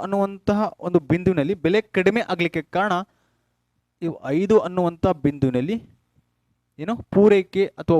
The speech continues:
ಉತ್ಪಾದನೆ ಅನ್ನೋದು ಹೆಚ್ಚಾಗಿರೋದ್ರಿಂದ ಅಂತ. ಅರ್ಥ ಆಯ್ತು? ನಮಗೆ ಗೊತ್ತೇ ಇದೆ, ಪೂರೈಕೆ ಹೆಚ್ಚಾದಂತೆ ಏನಾಗುತ್ತೆ? ಬೆಲೆ ಕಡಿಮೆ ಆಗುತ್ತೆ,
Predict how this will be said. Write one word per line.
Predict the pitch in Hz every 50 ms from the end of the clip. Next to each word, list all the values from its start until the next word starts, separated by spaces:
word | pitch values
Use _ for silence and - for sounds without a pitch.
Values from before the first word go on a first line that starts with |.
| 147 147
ಉತ್ಪಾದನೆ | - - - - 202 202 190 190 180 170
ಅನ್ನೋದು | 156 151 190 277 269 _ _ _ -
ಹೆಚ್ಚಾಗಿರೋದ್ರಿಂದ | 160 - - - - 147 147 127 120 120 120 113 110 104 104 101 98 - - - -
ಅಂತ. | _ _ - - _ _ _ _ _ _ _ _ _ _ _ _ _ _ -
ಅರ್ಥ | 131 - 131
ಆಯ್ತು? | 127 - 220 247 - _ _ _ _ -
ನಮಗೆ | 160 175 170 151 147
ಗೊತ್ತೇ | - - - 208 208
ಇದೆ, | 175 147 120 - _ _ _ _ _ _ -
ಪೂರೈಕೆ | - 185 202 208 214 220 220 214 214 214 202 202
ಹೆಚ್ಚಾದಂತೆ | - _ - 208 196 196 185 196 190 185 180 - 202 202 170 - - - - - - - - _ _ - 196
ಏನಾಗುತ್ತೆ? | 220 220 208 185 170 - - 127 113 107 _ _ _ _ _ _ _ _ _ _ _ _ _ _ _ _ _ _ _ _ 143
ಬೆಲೆ | 160 175 196 214 - -
ಕಡಿಮೆ | 185 175 170 160 160 156
ಆಗುತ್ತೆ, | 147 139 123 - - - _ - - 120